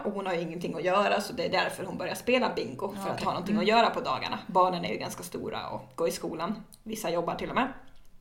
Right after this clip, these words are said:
Speaker 1: Men i alla fall, så när Lisa är hemma så kommer det plötsligt en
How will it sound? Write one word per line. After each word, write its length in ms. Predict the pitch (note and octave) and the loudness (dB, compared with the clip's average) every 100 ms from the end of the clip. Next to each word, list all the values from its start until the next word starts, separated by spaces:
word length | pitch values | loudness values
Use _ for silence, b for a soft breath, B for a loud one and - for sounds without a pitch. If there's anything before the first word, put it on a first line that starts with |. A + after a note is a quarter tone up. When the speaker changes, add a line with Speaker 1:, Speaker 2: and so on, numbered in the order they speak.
| - - B B B - | -20 -20 B B B 0
Speaker 1:
Men 160 | C4 | 6
i 40 | E4+ | 10
alla 160 | E4+ | 10
fall, 240 | D#4+ G3 F3+ | 10 6 6
så 200 | G#3 - - | 0 0 0
när 140 | C4 D4 | 2 4
Lisa 280 | E4+ - | 2 4
är 60 | G#3+ | 4
hemma 320 | G3 G3+ G3 - | 4 4 0 0
så 160 | A#3+ | -2
kommer 260 | A3+ B3 F3+ | 4 4 4
det 60 | |
plötsligt 480 | E3+ G3 - D#3 - | 2 0 0 -4 -4
en 160 | G3 | -2